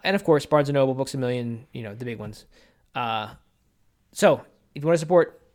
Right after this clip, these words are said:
please, please, please do it. Um, that would be very, very, uh, appreciated and, and meaningful. Um,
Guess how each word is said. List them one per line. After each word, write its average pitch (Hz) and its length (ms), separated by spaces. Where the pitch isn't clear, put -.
please, 147 540
please, 156 240
please 131 280
do 135 260
it. 127 200
Um, 110 420
that 131 300
would 127 160
be 117 240
very, 120 500
very, 113 520
uh, 107 240
appreciated 139 640
and, 120 200
and 127 160
meaningful. 131 400
Um, 101 320